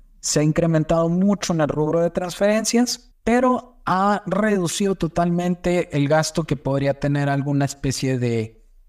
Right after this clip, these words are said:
eh, eh, de beneficio social, gasto en infraestructura productiva o gasto en mejorar, eh, la cuestión de la seguridad, que esa, como había apuntado yo al principio, es el otro gran problema de nuestro país.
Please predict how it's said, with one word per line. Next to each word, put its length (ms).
eh, 160
eh, 500
de 160
beneficio 480
social, 400
gasto 240
en 60
infraestructura 720
productiva 600
o 140
gasto 560
en 220
mejorar, 680
eh, 600
la 180
cuestión 380
de 60
la 120
seguridad, 680
que 300
esa, 500
como 240
había 180
apuntado 440
yo 120
al 100
principio, 400
es 80
el 120
otro 240
gran 240
problema 440
de 60
nuestro 280
país. 520